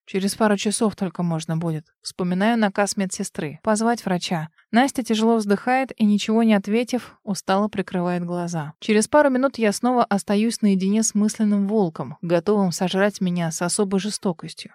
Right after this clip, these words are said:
На репите, словно заезженная пластинка, прокручивается вся ситуация. Красочные картинки мелькают одна за другой,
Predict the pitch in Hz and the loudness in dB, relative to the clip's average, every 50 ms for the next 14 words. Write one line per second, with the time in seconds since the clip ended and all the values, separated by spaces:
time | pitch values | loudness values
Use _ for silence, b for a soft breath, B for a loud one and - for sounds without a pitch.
0 | _ _ _ 208 208 214 240 226 - 285 294 277 - - 175 - - 202 202 202 | _ _ _ 2 2 2 2 2 2 0 0 0 0 -2 -4 -2 0 0 2 2
1 | 202 190 190 202 202 214 240 262 247 - 208 202 196 190 190 - 190 185 - - | 2 2 2 2 4 4 2 2 2 2 2 2 2 2 2 0 0 0 -2 -4
2 | - 262 269 233 - 202 - - 196 185 - 220 240 226 - 220 202 196 190 185 | -4 -4 -2 -2 -4 -4 0 -2 -2 0 0 -2 -2 0 0 0 0 0 0 0
3 | - 202 180 - - 214 208 196 - 214 196 - 196 185 170 165 160 160 - - | -2 -6 -6 -4 -2 -2 -2 -2 -4 -6 -6 -4 -4 -2 -2 -4 -6 -10 -14 -18
4 | - - - _ _ _ _ - 208 226 254 - 226 196 - - 208 190 - - | -18 -20 -20 _ _ _ _ -4 -2 -2 0 0 -2 -2 0 0 0 0 0 0
5 | 208 202 - - 269 269 240 - - 208 196 190 190 - 240 233 226 208 202 - | -2 -2 -2 -4 -4 -4 -4 -2 0 2 2 2 0 0 0 0 2 2 2 0
6 | 185 180 185 214 220 202 202 180 180 185 175 185 214 240 254 | 0 2 4 4 4 4 2 2 0 0 2 4 4 2 2